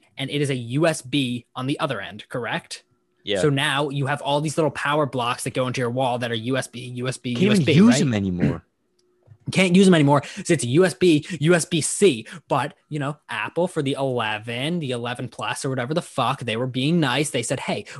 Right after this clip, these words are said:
Speaker 1: we kinda fucked you over with this new charger. Uh, so we're gonna give you a new block."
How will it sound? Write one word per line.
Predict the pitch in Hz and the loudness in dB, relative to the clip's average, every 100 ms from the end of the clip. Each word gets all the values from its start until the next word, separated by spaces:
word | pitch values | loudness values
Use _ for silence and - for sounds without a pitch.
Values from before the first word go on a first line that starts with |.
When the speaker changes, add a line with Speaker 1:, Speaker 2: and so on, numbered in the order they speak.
| - - | -18 -2
Speaker 1:
we | 139 151 | 2 2
kinda | 170 160 | 2 0
fucked | - 151 - | 0 -2 2
you | 139 | 4
over | 135 151 | 4 4
with | 139 | 0
this | 127 120 | -2 -2
new | 135 | -2
charger. | 131 113 123 151 208 220 - - - | -2 -2 -2 -2 -2 -4 -10 -20 -4
Uh, | 131 | -2
so | 135 160 | 2 4
we're | 143 156 | 4 6
gonna | 190 | 6
give | 139 127 | 4 4
you | 156 | 4
a | |
new | 156 139 | 4 4
block." | 208 185 - - | 2 0 -2 -12